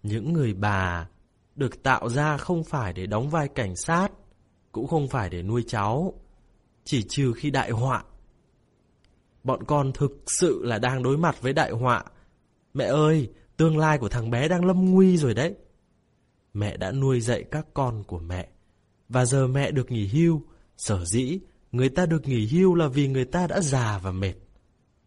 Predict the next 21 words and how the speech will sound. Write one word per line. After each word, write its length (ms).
Bây 220
giờ 460
là 140
lúc 260
tận 200
hưởng 340
chút 180
ít 280
cuộc 180
đời 280
còn 180
lại. 260
Đi 220
đây 320
đi 140
đó, 420
ăn 360
tối 340
cùng 260
bạn 260
bè. 280